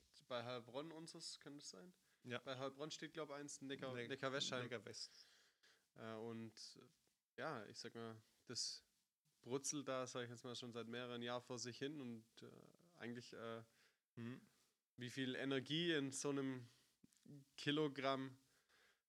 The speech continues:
Speaker 1: ähm, radioaktivem Material herrscht, das ist schon brutal und es ist aber gut, wie gesagt, ich bin da auch bei dir, es ist gut, dass wir ausgestiegen sind, nur haben wir halt leider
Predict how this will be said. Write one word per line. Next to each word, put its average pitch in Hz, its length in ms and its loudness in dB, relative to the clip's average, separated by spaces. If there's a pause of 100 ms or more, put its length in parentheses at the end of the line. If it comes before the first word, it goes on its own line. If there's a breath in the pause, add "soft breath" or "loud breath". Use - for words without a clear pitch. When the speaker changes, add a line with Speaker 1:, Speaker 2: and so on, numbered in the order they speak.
(140)
Speaker 1:
ähm, 117 300 -6
radioaktivem 123 640 0
Material 127 840 4 (200)
herrscht, - 420 -4
das 123 160 -2
ist - 260 -2 (160)
schon 139 320 2
brutal 143 440 2
und - 360 -10 (320)
es 117 100 -10
ist 113 140 -4
aber 113 160 -2
gut, 143 380 0
wie 123 80 -8
gesagt, - 400 -8
ich - 160 -16
bin 117 120 -4
da 110 120 2
auch 110 120 -2
bei 117 140 0
dir, 110 120 -2
es - 140 -6
ist - 120 -6
gut, 120 160 -4
dass 117 120 -4
wir 107 120 0
ausgestiegen 123 440 -4
sind, 120 200 -4
nur 117 140 -4
haben 117 120 -2
wir 113 80 0
halt 110 180 -2
leider 113 260 -2